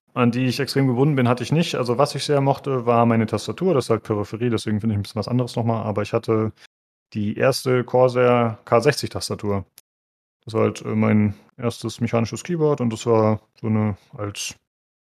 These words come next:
das war mit M X Reds und die war so beworben als F-P-S-Tastatur. Und ja, mit der hatte ich sehr, sehr viel Spaß und ich hab die auch, bis ich jetzt von Nino das, äh,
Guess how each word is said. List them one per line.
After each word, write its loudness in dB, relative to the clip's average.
das -4
war 2
mit 0
M 2
X -2
Reds 2
und -2
die -4
war 4
so 0
beworben 2
als -4
F-P-S-Tastatur. -6
Und 0
ja, 4
mit -2
der 4
hatte 2
ich -4
sehr, 8
sehr 6
viel -4
Spaß 4
und 2
ich 0
hab 0
die -2
auch, 2
bis -8
ich -4
jetzt -2
von 0
Nino 4
das, 2
äh, -2